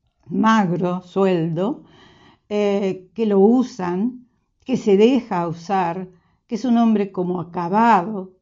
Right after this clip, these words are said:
que no tiene mucha, mu-, muchas aspiraciones en su vida. Y bueno, se empieza a preguntar el autor del libro,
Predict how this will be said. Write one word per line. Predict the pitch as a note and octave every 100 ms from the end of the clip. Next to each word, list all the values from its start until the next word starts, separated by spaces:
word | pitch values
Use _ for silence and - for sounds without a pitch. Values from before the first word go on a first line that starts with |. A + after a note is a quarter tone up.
| -
que | F#3+
no | G#3 A3
tiene | A#3 B3 G#3+ F#3+
mucha, | F#3+ G3 F#3+ F3+ E3+ E3 D#3+ _ _ _ _ -
mu-, | E3+ F3+ G3 E3+
muchas | G3 G3 A3 A3+ A#3+ A3
aspiraciones | F3+ - G#3 F3+ - B3 A#3+ F#3 F3+ E3+
en | E3+ E3
su | E3+ E3+
vida. | G#3+ A3 F3+ F3+ - _ _ _ _ _ _ _ _
Y | C4+
bueno, | F4 D4 G#3
se | - G3 F#3
empieza | F3+ C#4 D4 E4
a | A3+
preguntar | A3+ A3 A3+ A#3 G#3 G3+ C#4 -
el | - D#3 D3 D3 C#3+ - - -
autor | E3+ D#3+ E3 A#3+ G#3 G3
del | E3 E3 F3
libro, | G3+ F3+ E3 F#3+ -